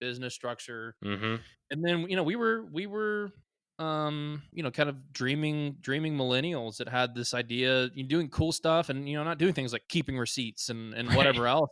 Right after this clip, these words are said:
Speaker 1: And then, you know, luckily we had a really core group around ourselves when we started, and they're, like, cleaned, like, uh, you know, save, we're gonna work and save pennies everywhere we, we can. Dollars will sort
Speaker 2: Mm-hmm.
Speaker 1: themselves out later. Um, and we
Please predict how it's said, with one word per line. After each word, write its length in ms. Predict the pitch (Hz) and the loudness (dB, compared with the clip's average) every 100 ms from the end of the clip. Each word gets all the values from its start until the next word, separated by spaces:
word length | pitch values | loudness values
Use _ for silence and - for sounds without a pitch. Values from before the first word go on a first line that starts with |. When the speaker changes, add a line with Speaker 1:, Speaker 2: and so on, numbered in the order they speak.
| - | -2
Speaker 1:
And 100 | 120 | -6
then, 220 | 123 117 - _ _ - _ - 147 - - | -4 -6 -12 _ _ -20 _ -20 -20 -14 -2
you 60 | |
know, 100 | 131 | 2
luckily 320 | 135 170 170 147 | 4 4 4 2
we 160 | 151 | 2
had 240 | 147 143 139 | 2 2 2
a 160 | 120 - | -2 -8
really 260 | 143 156 151 | -4 -2 -2
core 200 | - 151 | -2 -4
group 360 | 123 131 135 135 | -2 -2 -2 -2
around 540 | 120 123 123 123 117 - - | -2 0 0 0 -4 -10 -8
ourselves 320 | 117 127 117 | -2 -2 -2
when 80 | 120 | -4
we 80 | |
started, 420 | 113 123 117 123 113 | -2 2 4 2 0
and 120 | 110 | -2
they're, 100 | 113 | -2
like, 160 | 110 - _ _ | -4 -6 _ _
cleaned, 320 | - 151 147 | -6 -2 0
like, 200 | 143 127 | 0 -2
uh, 60 | 117 | -4
you 140 | 113 | -6
know, 160 | 120 107 - | -6 -8 -8
save, 360 | - 170 185 | -2 0 0
we're 100 | 170 | -2
gonna 140 | 156 139 | -4 -4
work 280 | 131 180 175 | 0 0 0
and 200 | 147 123 | -4 -4
save 300 | - 165 151 | 0 0 0
pennies 340 | - 160 147 135 | 0 0 2 4
everywhere 380 | 147 156 151 139 | 4 4 4 4
we, 100 | 123 | 2
we 200 | 123 123 | -2 -4
can. 400 | 165 160 156 139 | 0 0 0 2
Dollars 360 | 139 147 147 | 2 4 2
will 80 | 135 | 0
sort 220 | 101 139 | 0 2
Speaker 2:
Mm-hmm. 60 | 110 | 2
Speaker 1:
themselves 360 | 117 120 127 120 | 2 0 -2 0
out 160 | 120 113 | -2 2
later. 460 | 143 147 143 139 - _ - - _ - | 2 4 2 0 -4 _ -20 -20 _ -4
Um, 220 | 135 131 | -2 -2
and 100 | 127 | -2
we 320 | 135 147 147 | 0 2 0